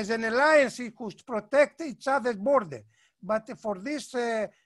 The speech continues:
for, for what we see, and I live every day in Greece, is like nato now is sometimes keeping, you know, uh, a neutral position, which is wrong. The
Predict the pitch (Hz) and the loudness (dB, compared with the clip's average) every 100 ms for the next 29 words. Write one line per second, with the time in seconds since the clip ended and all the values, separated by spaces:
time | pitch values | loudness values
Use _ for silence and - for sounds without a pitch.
0 | _ _ 220 214 170 226 202 269 294 269 | _ _ -6 -6 -4 -6 -2 -2 -2 -6
1 | 214 233 - - 294 262 233 208 208 208 | -8 -6 -6 -4 -2 -2 -2 0 0 0
2 | 208 262 254 240 226 220 185 233 214 202 | -2 -4 -4 -4 -4 -6 -4 -4 -2 -4
3 | 269 302 226 - _ _ _ 214 185 240 | -4 -4 -6 -14 _ _ _ -10 -8 -2
4 | 240 233 226 262 262 - 240 254 247 226 | -2 -2 -2 2 2 0 -2 2 2 2
5 | 214 _ _ _ 262 190 - _ _ - | -2 _ _ _ -12 -12 -12 _ _ -4
6 | 247 220 247 240 233 220 - - 262 - | -4 -2 -2 0 0 -6 -8 -6 -6 -6
7 | 233 226 233 226 220 196 _ _ _ 214 | -8 -6 -4 -2 -2 -4 _ _ _ 2
8 | 196 196 - 226 233 285 302 247 220 - | 4 4 0 -2 0 0 -2 -2 -4 -4
9 | 185 180 208 - 247 247 240 - 180 196 | -4 0 -2 -2 -6 -6 -14 -14 -8 0
10 | 208 254 226 262 | 0 0 -2 -2